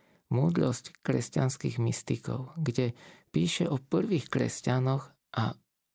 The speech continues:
krste. Píše o tom, ako oni rozumeli svoj krst a ako prežívali svoju novú identitu. Oni verili tomu, že v krstnom bazéne s Kristom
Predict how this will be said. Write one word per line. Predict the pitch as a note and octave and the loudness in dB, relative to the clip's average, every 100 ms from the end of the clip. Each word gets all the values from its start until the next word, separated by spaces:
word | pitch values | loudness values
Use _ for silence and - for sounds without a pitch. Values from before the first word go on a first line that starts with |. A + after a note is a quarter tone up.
| _ - | _ -2
krste. | D3+ D#3 - - - - _ _ _ - - _ | 0 0 -2 -8 -12 -16 _ _ _ -20 -20 _
Píše | D#3+ E3+ E3 | 0 2 2
o | C3+ C#3 | 2 2
tom, | D3+ - | 0 2
ako | D#3 - E3+ | -2 -2 -2
oni | C#3+ F3+ F3+ | 0 4 4
rozumeli | C#3 C3 B2+ B2+ C3+ B2+ B2 - | 4 2 2 2 2 2 0 -4
svoj | - B2+ B2+ | -4 -2 -2
krst | - - C3+ E3 - - _ _ _ _ - | -2 0 0 -2 -6 -16 _ _ _ _ -4
a | A#2 - | -2 -2
ako | C#3+ | -4
prežívali | - C3 C3+ D3+ D#3 D3+ C#3+ | 0 0 0 0 2 0 -2
svoju | - D3 B2+ E3+ | -2 0 0 -2
novú | D#3+ - D#3+ D3+ | -2 0 0 0
identitu. | C#3+ C3 A#2+ C3+ B2 - - _ _ _ - - - - D3 | 0 -2 -2 -4 -6 -10 -16 _ _ _ -20 -20 -20 -4 2
Oni | E3+ G#3 | 4 4
verili | D3 D#3+ F3 F3 | 4 4 4 2
tomu, | C#3 D3 C#3 | 2 2 4
že | B2+ C3 G#3+ | 2 0 -2
v | - - _ _ - | -12 -16 _ _ -2
krstnom | D#3 E3 - C3 A#2+ A2+ | 0 0 0 0 2 2
bazéne | A2+ A#2+ C3+ C#3 C3 | 2 2 2 2 2
s | - | 0
Kristom | - D#3+ D3+ - D3+ | -2 0 0 0 2